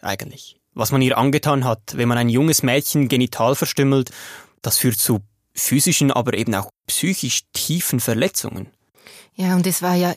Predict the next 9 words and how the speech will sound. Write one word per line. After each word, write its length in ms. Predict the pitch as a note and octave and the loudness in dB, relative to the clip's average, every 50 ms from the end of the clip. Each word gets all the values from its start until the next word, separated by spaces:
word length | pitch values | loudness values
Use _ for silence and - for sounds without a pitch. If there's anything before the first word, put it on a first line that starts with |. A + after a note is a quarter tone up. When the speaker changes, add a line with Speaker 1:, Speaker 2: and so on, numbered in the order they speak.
| _ | _
Speaker 2:
ihre 240 | - F#3 F3+ D#3+ F3 | -2 -2 0 0 -2
Großmutter, 880 | - - E3+ E3 F#3 E3+ - F3+ E3+ D#3 C#3 C3+ _ - E3 C#3+ C3+ - _ _ - | -2 -2 0 0 2 2 2 0 0 -2 -2 -6 _ -6 -6 -6 -6 -8 _ _ -4
die 80 | F#3 D#3+ | -4 -2
sie 160 | - F3+ F3 | -2 -2 0
damals 480 | E3+ D#3 D3+ D#3 D#3+ D#3 - - - | 0 0 0 0 0 -2 -2 -4 -6
zur 160 | - E3+ D#3+ - | -4 -6 -6 -6
Beschneiderin 720 | - D#3 - - D3+ C#3+ D3+ - - - D3+ C#3+ C#3+ D#3+ _ _ _ | -4 -4 -2 -2 -2 -4 -4 -4 -4 -4 -2 -2 -4 -6 _ _ _
gebracht 640 | - E3 - E3+ D#3 C#3 D3 D3 - - - - - | -10 -8 -6 -6 -6 -6 -6 -6 -8 -8 -8 -6 -8
hat. 340 | E3 - - _ - - | -8 -8 -8 _ -12 -12